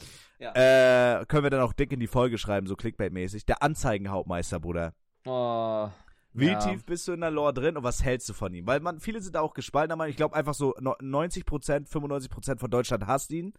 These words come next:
Speaker 1: Okay, ja.
Speaker 2: Aber
Speaker 1: Also
Speaker 2: ich
Speaker 1: pass
Speaker 2: find ihn
Speaker 1: auf.
Speaker 2: auch schweinewitzig.
Speaker 1: Ich muss sagen, ich bin ja so ein bisschen, wenn ich erstmal jetzt, ich muss erstmal kurz ganz runterbrechen und mal eine grobe Draufsicht geben. Eine grobe, eine grobe Vogelperspektive, okay?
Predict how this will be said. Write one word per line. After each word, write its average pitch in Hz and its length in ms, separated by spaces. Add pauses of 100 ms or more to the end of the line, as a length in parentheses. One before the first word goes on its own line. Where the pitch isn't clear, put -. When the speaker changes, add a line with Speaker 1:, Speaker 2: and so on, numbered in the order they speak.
Speaker 1:
Okay, 107 320
ja. 104 300 (240)
Speaker 2:
Aber 151 140
Speaker 1:
Also 190 80
Speaker 2:
ich 160 40
Speaker 1:
pass 202 80
Speaker 2:
find 202 120
ihn 147 60
Speaker 1:
auf. 139 60
Speaker 2:
auch 139 60
schweinewitzig. 135 840 (300)
Speaker 1:
Ich 202 100
muss 240 160
sagen, 233 380 (420)
ich - 160
bin 233 140
ja 240 160
so 202 180
ein 190 80
bisschen, 190 640
wenn 185 140
ich 175 120
erstmal 185 240
jetzt, 175 80
ich 170 80
muss 208 160
erstmal 190 280
kurz 175 180
ganz 170 320
runterbrechen 101 640
und 151 120
mal 170 100
eine 160 120
grobe 151 420
Draufsicht 127 520
geben. 107 160
Eine 160 80
grobe, 254 340
eine 208 220
grobe 269 260
Vogelperspektive, 104 920
okay? 185 300